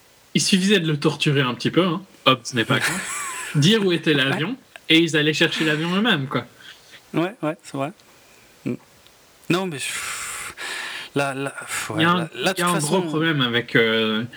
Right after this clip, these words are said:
Speaker 1: ce, le fait qu'ils sortent de la base de l'otan, hein, sincèrement. Parce que il y a, il y a
Speaker 2: Bah
Speaker 1: plein
Speaker 2: oui,
Speaker 1: de
Speaker 2: parce que
Speaker 1: débilités dans tout le film, mais il y a des débilités qui sont gênantes au point où, euh,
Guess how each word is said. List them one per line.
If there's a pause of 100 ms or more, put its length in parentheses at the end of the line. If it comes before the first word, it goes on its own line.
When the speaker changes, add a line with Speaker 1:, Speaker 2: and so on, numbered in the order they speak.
(200)
Speaker 1:
ce,
le
fait
qu'ils
sortent
de
la
base
de
l'otan,
hein,
sincèrement. (280)
Parce
que (400)
il
y
a,
il
y
a
Speaker 2:
Bah
Speaker 1:
plein
Speaker 2:
oui,
Speaker 1:
de
Speaker 2:
parce
que
Speaker 1:
débilités
dans
tout
le
film, (340)
mais
il
y
a
des
débilités
qui
sont
gênantes
au
point
où,
euh,